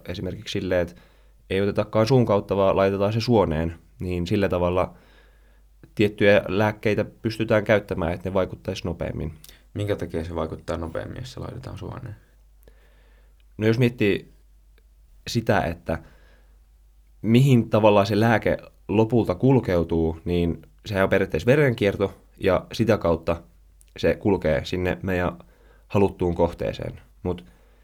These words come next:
Speaker 1: sit jos me nakataan esti tabletti suuhun, sen täytyy esti kulkeutua tonne mahaan, sit se sulaa siellä. Jotkut tietyt lääke-, lää-, tai niinku tabletit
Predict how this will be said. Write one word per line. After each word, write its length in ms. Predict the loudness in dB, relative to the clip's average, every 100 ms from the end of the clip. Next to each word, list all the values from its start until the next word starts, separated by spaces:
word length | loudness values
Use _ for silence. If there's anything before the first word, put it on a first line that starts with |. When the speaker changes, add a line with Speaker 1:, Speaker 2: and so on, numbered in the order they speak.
| -8
Speaker 1:
sit 140 | -2
jos 120 | 0 2
me 80 |
nakataan 460 | 2 4 2 2 -2
esti 400 | -4 -6 -8 -10 _
tabletti 420 | -2 0 0 -4 0
suuhun, 520 | 4 4 2 -4 -6 -20 _ _ _ _
sen 180 | -6 0
täytyy 280 | 2 2 2
esti 200 | 0 -4
kulkeutua 500 | -2 0 2 0 -2
tonne 260 | -4 -6 -2
mahaan, 540 | 0 0 0 -2 -4 -10 _ _ _ _ _
sit 180 | -8 -6
se 100 | -4
sulaa 400 | 2 2 4 2
siellä. 460 | 0 0 2 0 -2 -10 _ _ _ _ _ _ _ _ _
Jotkut 340 | 0 0 0 -2
tietyt 320 | 0 0 -4 -12 -20 -10
lääke-, 540 | -2 0 -2 -2 -2 -2
lää-, 300 | -2 0 -2 -6 -18 -4
tai 100 | -4
niinku 340 | -2 -2 -4 -8 _ _ _ -20 -20 -18 -20 -6
tabletit 560 | -2 0 0 -2 -6